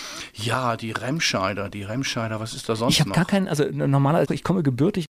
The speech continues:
Speaker 2: auch aus Nordrhein-Westfalen und
Speaker 1: Ja.
Speaker 2: man hat zu vielen Regionen ein Bild. Bei Remscheid, mir fällt ehrlich gesagt nichts ein. Also bergisches Land hilft mir ein bisschen,
Speaker 1: Ja.
Speaker 2: aber mir fehlt so das Bild. Wie sieht das Stadtbild aus?
Speaker 1: Oh, das Rathaus hat einen Löwen,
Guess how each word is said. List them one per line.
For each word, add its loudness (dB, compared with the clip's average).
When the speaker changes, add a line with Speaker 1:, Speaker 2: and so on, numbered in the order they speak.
Speaker 2:
auch -2
aus 2
Nordrhein-Westfalen 4
und 4
Speaker 1:
Ja. 2
Speaker 2:
man 4
hat 2
zu 0
vielen 2
Regionen 4
ein 6
Bild. 4
Bei 4
Remscheid, 2
mir 4
fällt 0
ehrlich 0
gesagt -2
nichts 2
ein. 2
Also 4
bergisches 2
Land 0
hilft 0
mir 6
ein 4
bisschen, 2
Speaker 1:
Ja. -4
Speaker 2:
aber 2
mir 0
fehlt 2
so 2
das 0
Bild. 2
Wie -4
sieht -4
das 0
Stadtbild -2
aus? -4
Speaker 1:
Oh, 2
das 2
Rathaus -2
hat -2
einen -2
Löwen, -2